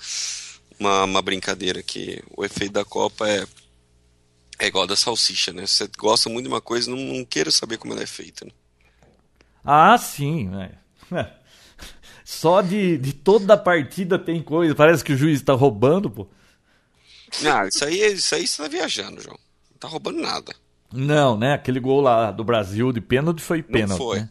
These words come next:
Speaker 1: Foi,
Speaker 2: É.
Speaker 1: claro que foi. Ele puxou.
Speaker 2: Bom, então tá, né?
Speaker 1: É, agora, o, mas assim, não vamos discutir muito isso, não, porque
Speaker 2: É, não,
Speaker 1: tem
Speaker 2: viu?
Speaker 1: uma
Speaker 2: Viu? É programa de tecnologia. Tem alguma coisa de tecnologia na Copa pra discutir?
Speaker 1: Tem uma
Speaker 2: Tem um monte.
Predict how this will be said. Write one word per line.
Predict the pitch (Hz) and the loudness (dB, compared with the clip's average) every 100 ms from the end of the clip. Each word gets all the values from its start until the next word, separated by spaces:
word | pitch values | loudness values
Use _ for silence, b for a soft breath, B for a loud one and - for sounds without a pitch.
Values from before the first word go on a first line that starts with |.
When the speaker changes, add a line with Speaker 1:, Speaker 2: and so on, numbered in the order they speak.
| - | -14
Speaker 1:
Foi, | - - | -8 -6
Speaker 2:
É. | |
Speaker 1:
claro | 202 415 440 | -4 -2 -2
que | - - | -4 -8
foi. | - - | -4 -4
Ele | 98 | -6
puxou. | - - - 415 427 - _ _ _ _ _ _ _ _ | -10 -6 -2 0 -2 -6 _ _ _ _ _ _ _ _
Speaker 2:
Bom, | 120 101 _ _ | -12 -12 _ _
então | - 87 | -20 -16
tá, | 127 202 143 | -8 -6 -4
né? | 175 - _ _ _ _ b b b b | -4 -8 _ _ _ _ b b b b
Speaker 1:
É, | - | -4
agora, | 101 - 98 107 123 | -4 -2 0 2 0
o, | 101 98 98 95 92 _ _ _ | -2 -6 -10 -14 -16 _ _ _
mas | 104 107 | -2 0
assim, | 113 - | 0 -4
não | 98 | -8
vamos | 147 160 | -10 -14
discutir | - 113 104 | -16 -12 -10
muito | 101 - 101 | -10 -12 -10
isso, | - 101 | -10 -10
não, | 107 | -4
porque | 247 | 6
Speaker 2:
É, | 240 | 8
não, | 196 175 | 10 8
Speaker 1:
tem | 117 | 6
Speaker 2:
viu? | 190 120 | 0 2
Speaker 1:
uma | 127 151 127 b b | 0 -2 -6 b b
Speaker 2:
Viu? | 139 208 151 | 2 6 6
É | 143 | 4
programa | - 175 208 214 | 4 6 6 4
de | |
tecnologia. | 202 208 185 180 175 104 117 | -2 -2 -2 0 0 -2 -6
Tem | - 185 | -4 -6
alguma | 156 135 | -4 -6
coisa | 135 131 | -4 -6
de | 120 | -6
tecnologia | 135 110 117 117 113 113 | -8 -8 -6 -4 -4 -6
na | 123 98 | -8 -8
Copa | 135 117 - | -2 -2 -4
pra | 95 101 | -12 -12
discutir? | 87 - | -10 -10
Speaker 1:
Tem | 107 | -4
uma | 123 131 | -2 2
Speaker 2:
Tem | 180 | 2
um | |
monte. | 240 165 117 - | 4 4 4 -4